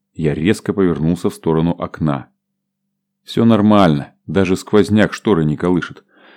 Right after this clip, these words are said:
Откуда же это ощущение, будто происходит что-то странное? Тихо звякнули стеклянные висюльки люстры над головой.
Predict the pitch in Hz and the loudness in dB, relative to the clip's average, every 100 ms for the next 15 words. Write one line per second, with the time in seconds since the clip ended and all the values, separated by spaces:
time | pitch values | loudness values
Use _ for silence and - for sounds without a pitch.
0 | - _ - 92 - 156 165 147 156 156 | -20 _ -12 -12 2 6 8 8 6 6
1 | 151 - 165 - 156 101 76 65 76 - | 4 0 -4 0 2 4 2 0 -4 -4
2 | - - 110 113 - 139 127 - - 117 | -4 -2 0 0 2 2 4 2 0 0
3 | 120 - 127 120 90 71 69 67 _ _ | -2 0 2 4 4 0 -4 -12 _ _
4 | _ _ _ _ _ _ _ _ - 117 | _ _ _ _ _ _ _ _ -4 0
5 | 135 101 82 104 - 113 107 - 95 82 | 0 2 2 2 2 0 0 -4 -6 -2
6 | 85 101 107 107 120 - 82 64 85 87 | 2 2 2 0 -2 -2 -4 -2 -2 0
7 | 113 - 110 98 - 95 82 95 101 87 | -2 -2 -4 -2 -2 -4 -2 0 2 0
8 | 71 69 | -4 -10